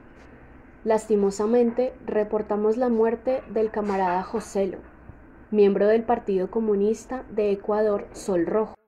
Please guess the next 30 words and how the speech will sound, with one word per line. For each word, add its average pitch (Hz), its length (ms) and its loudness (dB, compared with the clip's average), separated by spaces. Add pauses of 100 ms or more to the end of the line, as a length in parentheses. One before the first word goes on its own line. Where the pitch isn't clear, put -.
(120)
dirigente 214 800 4
entregado 233 800 2 (260)
a 226 100 4
la 208 120 4
lucha 196 320 4
revolucionaria 226 960 2 (140)
durante 208 480 2
muchos 226 520 0
años. 220 460 -6 (540)
Nos 233 260 10
solidarizamos 220 1040 2
con 226 180 0
los 208 200 0
camaradas, 190 720 -2 (300)
sabemos 202 540 2
que 254 100 2
se 247 160 2
repondrán 185 600 2
de 202 100 0
su 220 160 -6
pérdida, 202 520 0 (880)
destacando 220 720 6
nuevos 262 540 2
camaradas 220 800 -2 (380)
que 226 140 6
ocupen 247 520 0
su 240 160 -4
puesto 202 360 -2
de 247 140 4
combate 226 640 -2